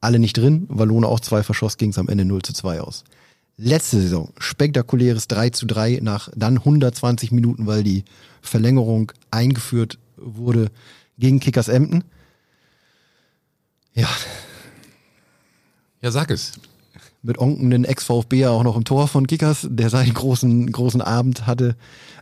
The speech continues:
Speaker 1: Auch da scheiterte Marc Schröder, es scheiterte Julian Boccaccio und auch da scheiterte Markus Ziereis. Da waren's drei verschossene Elfmeter, damit sind wir bei sieben.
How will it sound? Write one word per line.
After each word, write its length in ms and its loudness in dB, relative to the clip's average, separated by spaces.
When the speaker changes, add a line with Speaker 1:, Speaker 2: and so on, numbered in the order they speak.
Speaker 1:
Auch 160 0
da 200 2
scheiterte 600 0
Marc 320 0
Schröder, 480 0
es 300 -4
scheiterte 880 0
Julian 540 2
Boccaccio 580 0
und 300 0
auch 260 -4
da 260 0
scheiterte 560 -2
Markus 440 0
Ziereis. 380 0
Da 140 -4
waren's 240 -4
drei 300 2
verschossene 520 -4
Elfmeter, 400 -4
damit 220 0
sind 140 2
wir 60 0
bei 180 2
sieben. 380 2